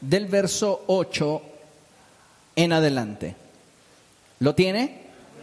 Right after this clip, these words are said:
Muy bien, dice la palabra del Señor así. El Señor le dijo a Moisés que le ordenara a Aarón y a sus hijos,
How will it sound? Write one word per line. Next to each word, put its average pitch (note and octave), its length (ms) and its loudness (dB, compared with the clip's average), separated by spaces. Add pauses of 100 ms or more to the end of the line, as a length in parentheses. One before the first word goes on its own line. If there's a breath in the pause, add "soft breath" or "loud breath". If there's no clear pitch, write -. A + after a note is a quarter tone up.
(920 loud breath)
Muy D#3+ 160 2
bien, C3 240 2
dice G3 220 2
la G#3 120 0
palabra G3+ 360 4
del F3+ 140 -2
Señor F3 480 0
así. C#3 460 0 (1600)
El E3+ 120 2
Señor A#3+ 340 2
le C4 120 4
dijo B3+ 280 0
a A#3+ 60 2
Moisés F#3 840 0 (1040)
que E3 120 2
le F3 80 4
ordenara G#3 520 2
a G3+ 60 4
Aarón G#3 300 2
y G#3 100 -2
a G3 60 -2
sus G3 260 -2
hijos, C#3 580 -2